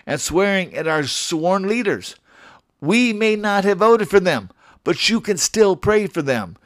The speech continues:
You can pray that God will speak to them, that God will use them. Remember this, church. Nebuchadnezzar was sent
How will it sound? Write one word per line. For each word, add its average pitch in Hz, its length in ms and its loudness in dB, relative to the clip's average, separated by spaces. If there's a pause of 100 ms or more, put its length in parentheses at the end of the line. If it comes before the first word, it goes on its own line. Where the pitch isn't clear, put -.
You 175 140 -8
can 190 180 -4
pray 196 220 0
that 160 300 0
God 175 340 -4
will 185 120 2
speak 196 400 -8
to 156 120 -6
them, 123 260 -4 (260)
that 156 200 0
God 170 340 -2
will 165 120 0
use 156 340 -4
them. 104 260 -2 (400)
Remember 156 760 0 (200)
this, 170 420 2 (160)
church. - 600 -2 (1200)
Nebuchadnezzar 147 1200 0
was 123 200 -2
sent - 560 -2